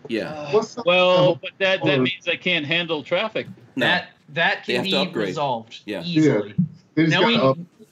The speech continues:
Speaker 2: so,
Speaker 4: yeah,
Speaker 2: but
Speaker 4: knowing how all of that works, I can tell you that is very easy to resolve if they
Speaker 3: Yeah,
Speaker 4: get the
Speaker 3: but that
Speaker 4: right
Speaker 3: takes,
Speaker 4: stuff in
Speaker 3: it
Speaker 4: place.
Speaker 3: takes, it takes this to do that, too.
Speaker 1: Yeah.
Speaker 4: That's the problem,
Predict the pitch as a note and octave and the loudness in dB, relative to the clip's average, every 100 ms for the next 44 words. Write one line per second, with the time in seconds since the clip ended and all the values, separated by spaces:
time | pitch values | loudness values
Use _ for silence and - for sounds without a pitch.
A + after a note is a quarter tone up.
0 | _ A2+ G#2+ F#3+ F#3+ - C3 E3+ A3+ A3+ | _ -2 0 2 0 -2 -2 0 0 0
1 | G#3+ G3+ G3+ G3+ F#3+ D#3+ D#3+ F3 E3+ D3 | 0 0 -2 0 -2 -2 -4 -4 -4 -6
2 | D3 D#3 C#3+ C3+ C3 A#2 B2+ C3+ C#3+ D3 | -4 -2 -2 0 -2 -2 -2 -2 -2 -4
3 | C#3+ B2+ B2+ B2 A#2+ A#2+ A2+ A#2 A2+ A#2+ | -4 -4 -4 -4 -2 0 2 0 -2 -2
4 | D3 B2+ A#2 A2+ - - A#2 A2+ G2+ F2 | 0 0 0 0 -2 -2 -2 -4 -8 -8
5 | C#3 - B2+ D#3 C3+ - E3 - - G2 | -8 -10 -8 -8 -8 -4 -4 -4 -10 -20
6 | G2+ F#2+ F#2 - - G#2+ C3+ C3 - D3 | -16 -14 -14 -12 -4 0 0 0 -4 -2
7 | D3+ C#3+ A#2 | 0 0 -2